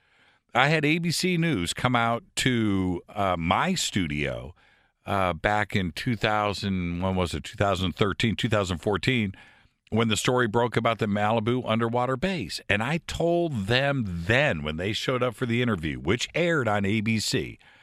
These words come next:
I told them then, "Look, don't discredit, don't make fun of this. Do not, I,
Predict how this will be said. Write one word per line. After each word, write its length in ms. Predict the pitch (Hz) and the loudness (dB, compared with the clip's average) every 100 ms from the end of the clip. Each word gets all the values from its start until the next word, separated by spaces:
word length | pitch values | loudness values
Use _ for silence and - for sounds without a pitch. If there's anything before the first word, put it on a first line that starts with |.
| _ _ _ _ | _ _ _ _
I 100 | - | -8
told 240 | - 135 160 | 0 0 2
them 160 | 170 | 2
then, 220 | 185 135 - | 0 -2 -4
"Look, 200 | - 92 - - - - - - 87 - - | 0 0 -2 -16 -20 -20 -20 -18 -18 -10 0
don't 340 | 113 120 113 | 2 2 2
discredit, 600 | 98 82 - 87 80 82 | 0 -2 0 -2 -2 -2
don't 340 | 80 107 123 104 | 2 2 2 2
make 220 | 98 - | 0 0
fun 260 | - 87 | 0 0
of 120 | 80 73 | 0 0
this. 200 | 80 - | 0 -2
Do 180 | 107 | -2
not, 280 | 101 101 101 | 0 2 0
I, 200 | - 98 | 0 0